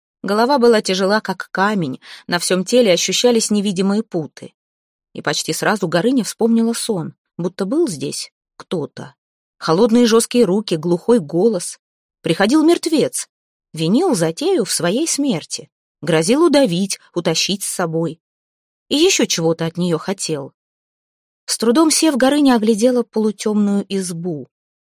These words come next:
Казалось, от ночного гостя должны были остаться выжженные следы на полу, но ничего не изменилось. Только Затея сидела у стола без обычной улыбки,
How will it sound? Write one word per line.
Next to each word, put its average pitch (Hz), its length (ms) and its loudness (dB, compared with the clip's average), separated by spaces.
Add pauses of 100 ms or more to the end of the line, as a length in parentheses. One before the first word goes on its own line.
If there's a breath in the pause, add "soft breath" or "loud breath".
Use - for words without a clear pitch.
(100)
Казалось, 254 420 2
от 233 100 0
ночного 233 420 2
гостя 247 400 0
должны 202 360 0
были 226 180 4
остаться 220 460 -2
выжженные 220 680 2
следы 208 420 -2
на 226 140 0
полу, 156 380 -6
но 196 220 -4
ничего 220 600 -2
не 190 220 -2
изменилось. 165 760 -4 (260 soft breath)
Только 311 260 0
Затея 254 420 2
сидела 165 380 -2
у 165 80 -2
стола 247 380 -2
без 170 180 -4
обычной 160 440 -4
улыбки, 220 480 -6